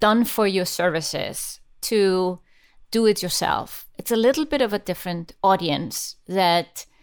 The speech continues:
has different needs, and you may not know them as well as you know your done for you clients. So the danger of creating the course fully before you sell it is that they didn't want exactly what you created,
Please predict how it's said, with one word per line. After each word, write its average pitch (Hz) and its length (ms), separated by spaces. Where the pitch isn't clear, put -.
has 214 280
different 208 360
needs, 196 640
and 202 120
you 214 100
may 208 240
not 208 220
know 196 220
them 196 200
as 180 200
well 180 260
as 175 180
you 185 80
know 175 220
your 160 320
done 180 180
for 175 160
you 151 160
clients. 202 760
So 175 580
the 196 160
danger 233 360
of 196 140
creating 196 400
the 175 80
course 190 540
fully 170 600
before 190 260
you 165 80
sell 196 300
it 175 180
is 180 180
that 175 260
they 196 240
didn't 208 300
want 190 240
exactly 180 360
what 156 180
you - 60
created, 156 420